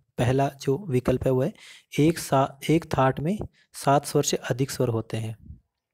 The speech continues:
दूसरा जो विकल्प है वो है थाट के स्वर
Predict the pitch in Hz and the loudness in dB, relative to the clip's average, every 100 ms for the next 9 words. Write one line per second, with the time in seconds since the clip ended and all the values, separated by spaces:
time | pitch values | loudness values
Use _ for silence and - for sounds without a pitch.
0 | _ _ _ _ _ _ - _ _ 123 | _ _ _ _ _ _ -20 _ _ -6
1 | 123 135 135 - - _ 127 123 127 127 | -2 0 0 -4 -20 _ -4 2 2 2
2 | 127 127 135 151 226 _ - 127 127 156 | 0 0 0 0 -4 _ 0 0 0 -2
3 | - 156 185 | 0 0 0